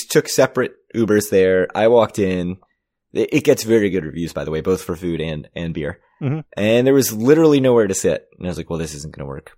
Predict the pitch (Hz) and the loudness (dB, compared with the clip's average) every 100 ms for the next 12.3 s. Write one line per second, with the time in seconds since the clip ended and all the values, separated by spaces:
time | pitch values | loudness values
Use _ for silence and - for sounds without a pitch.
0 | _ 160 170 113 143 - - - 104 95 | _ 4 6 4 0 -8 -10 -6 -4 -2
1 | - 139 120 101 85 87 80 - 107 85 | -2 0 2 0 -2 -6 -10 -6 -6 -6
2 | - 60 85 87 - 95 90 78 76 76 | -6 -6 -6 -8 -6 -4 -4 -4 -6 -4
3 | 78 110 - 85 80 80 76 80 87 85 | -8 -10 -10 -8 -6 -6 -6 -6 -6 -8
4 | 80 101 82 82 71 85 78 71 92 85 | -6 -6 -6 -6 -6 -6 -6 -8 -6 -6
5 | 85 71 92 90 90 85 80 82 78 82 | -6 -6 -6 -4 -4 -4 -8 -8 -8 -8
6 | 80 76 - 80 80 78 71 76 - 82 | -10 -10 -10 -8 -8 -8 -8 -10 -8 -8
7 | 69 85 - - 82 82 78 78 _ - | -8 -10 -10 -8 -6 -6 -6 -10 _ -14
8 | 87 - 82 - _ _ 190 - - - | -12 -8 -10 -10 _ _ -4 -4 -8 -16
9 | - _ _ _ _ _ - 160 156 135 | -20 _ _ _ _ _ 2 4 4 4
10 | - 156 123 117 101 - 98 - - - | 4 4 6 6 4 2 -2 -4 -6 -8
11 | - 82 127 127 139 131 120 196 - - | -8 -4 -4 -4 0 2 2 0 -6 -10
12 | - - | -12 -16